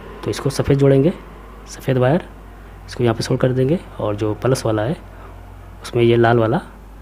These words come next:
वायर इसको यहाँ पे जोड़ लेंगे, अच्छी तरह से जोड़ लेंगे दोस्तों। और ये sorting नहीं होना चाहिए, आप अपने हिसाब से जोड़ लीजिएगा। यहाँ पर कोई sorting नहीं हो रही है। इसको confirm करने के लिए, अ,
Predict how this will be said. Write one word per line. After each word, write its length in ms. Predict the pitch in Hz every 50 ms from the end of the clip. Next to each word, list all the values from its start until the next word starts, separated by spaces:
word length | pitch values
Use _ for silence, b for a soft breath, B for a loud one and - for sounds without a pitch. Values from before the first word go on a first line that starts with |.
| - - - - -
वायर 220 | 110 110 113 117 113
इसको 260 | 107 - - 175 214 - - -
यहाँ 100 | 104 101
पे 120 | - - 110
जोड़ 180 | 110 110 104 104
लेंगे, 220 | 101 101 107 110 - - - - - - - - - - - - - - - - - - - - - - - - - - -
अच्छी 200 | - - - -
तरह 100 | - 117
से 120 | 110 - 120
जोड़ 180 | 123 131 135
लेंगे 220 | 131 127 127 123 120
दोस्तों। 300 | 117 110 - - - 185 - - - - - - - - - - - - - - - - - - - - 113
और 240 | 107 107 107 110 131 - - - - - - - - - - - - - - - - - - -
ये 60 | 117
sorting 400 | - - 117 117 - 139 135 135 139 135 127
नहीं 220 | 127 123 120 123
होना 180 | 127 123 117 113
चाहिए, 240 | 113 - 117 151 214 - - - - - - - - - - - -
आप 160 | 110 - -
अपने 200 | 110 - 117 113
हिसाब 200 | 107 - 113 110
से 120 | - -
जोड़ 160 | 110 113 113 110
लीजिएगा। 300 | 110 107 110 110 147 185 - - - - - - - - - - - - - -
यहाँ 120 | 117 107 107
पर 140 | - 143 -
कोई 160 | - 120 110
sorting 340 | - - 110 107 127 120 117
नहीं 160 | 117 123 131
हो 80 | 117
रही 140 | 107 107 107
है। 100 | 139 175 - - - - - - - - - - - - -
इसको 180 | - - - -
confirm 320 | 131 120 117 - 143 143
करने 220 | 135 127 123 120
के 100 | 110 120
लिए, 180 | 107 107 120
अ, 40 | 165